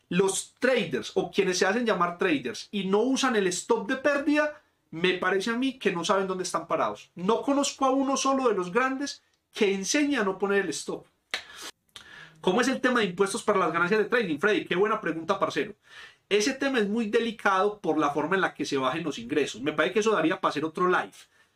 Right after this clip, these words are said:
porque ahorita con el tema de ganancias de capital, ganancia ocasional, rentistas de capital,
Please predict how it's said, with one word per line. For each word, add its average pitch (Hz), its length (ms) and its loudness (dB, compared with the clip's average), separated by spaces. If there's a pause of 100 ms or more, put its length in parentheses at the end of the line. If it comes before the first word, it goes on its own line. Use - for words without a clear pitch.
porque 165 400 0
ahorita 170 400 0
con 196 100 -2
el 175 100 -6
tema 170 220 0
de 202 80 0
ganancias 160 400 0
de - 80 -4
capital, 160 540 -2
ganancia 147 340 -2
ocasional, 151 540 -2
rentistas 147 440 -6
de 165 120 -6
capital, 175 520 -2